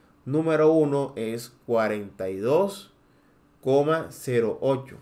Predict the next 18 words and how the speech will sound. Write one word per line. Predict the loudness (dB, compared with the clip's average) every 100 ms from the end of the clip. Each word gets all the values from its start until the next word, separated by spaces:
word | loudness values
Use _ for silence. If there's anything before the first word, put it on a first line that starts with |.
| _
Entonces | -20 -12 -8
le |
voy | -6 -6
a |
colocar | -4 -6 -4 -6
aquí | -6 -6 -4 -4 -6 -14 -20 _ _ _ -20 -20 -20 -20 -20 _ _ _ _ _ _ _ _ _ _ _ -14
un | -8 -2
decimal. | -2 -2 -4 -6 -8 _ _ _ _ _ _ _ _ -20 _ _ _ _ _ _ _ _ _ -20 _ -20 -20 -20 _ -20 _ _ _ -20 -20 -20 -20 -20 -20 -20 -20 _ -20 -2
Cuarenta | 2 2 2 0
y |
dos | 0 0 -2
coma | 0 2
uno. | 2 -2 -4
O |
sea, | -8
el | -6 -8 2
cuartil | 2 2 2 2 2 -8 _ _ _ _ _ _ 4
uno | 4 4 2 -2